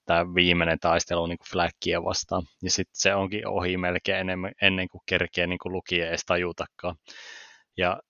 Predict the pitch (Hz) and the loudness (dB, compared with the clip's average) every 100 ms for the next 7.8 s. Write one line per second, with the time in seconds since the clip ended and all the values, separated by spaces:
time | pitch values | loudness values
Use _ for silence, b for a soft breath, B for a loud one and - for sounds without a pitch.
0 | - - 113 131 135 - 101 98 95 95 | -8 -2 2 4 2 4 2 2 0 2
1 | 107 101 95 92 90 95 92 - - 90 | 2 6 8 6 2 4 6 4 2 4
2 | 98 - 95 92 90 104 107 101 92 - | 6 6 2 2 4 4 4 4 2 0
3 | 85 - 90 87 87 82 - 90 87 87 | -2 0 0 0 0 -2 0 2 4 6
4 | 87 - 92 90 - _ - - 113 113 | 4 4 4 4 2 _ -10 2 4 4
5 | - 92 87 85 85 87 82 80 90 90 | 2 -2 0 0 2 2 2 4 4 2
6 | - 95 92 - 95 104 95 92 95 - | 0 0 0 -2 -4 -2 2 2 0 0
7 | 92 87 - 151 85 87 - - | 2 2 2 -2 -2 -2 -2 -2